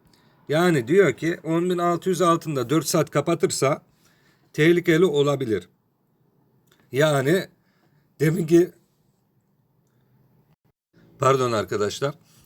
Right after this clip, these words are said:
Yani deminki bahsettiğim desteklere düşebilir. On bin altı yüz altında dört saat kapatırsa on bin beş yüz elli, ondan sonra on bin dört yüz yetmiş seviyelerine geri çekilebilir diyor.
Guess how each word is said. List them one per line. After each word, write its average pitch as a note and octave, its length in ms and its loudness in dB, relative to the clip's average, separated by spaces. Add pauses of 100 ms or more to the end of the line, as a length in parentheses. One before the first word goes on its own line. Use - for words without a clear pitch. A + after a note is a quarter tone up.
(240)
Yani D3+ 360 0
deminki D#3+ 400 -2
bahsettiğim E3+ 580 0
desteklere D#3 680 -2
düşebilir. B2+ 600 0 (680)
On D#3+ 240 2
bin F3 100 2
altı F3 340 0
yüz F3+ 120 0
altında D3 440 0
dört D#3 180 0
saat D3 240 -2
kapatırsa E3 760 -4 (120)
on F3 280 0
bin D#3+ 240 -2
beş E3 240 0
yüz D#3 140 -4
elli, C3+ 320 0
ondan D#3 240 -4
sonra E3+ 180 -4
on E3+ 220 0
bin D#3 140 -4
dört D#3+ 220 -2
yüz D3+ 160 -6
yetmiş D3+ 460 -4 (400)
seviyelerine D3+ 720 0
geri C#3 260 -2
çekilebilir C#3 680 -4
diyor. G#2+ 240 -2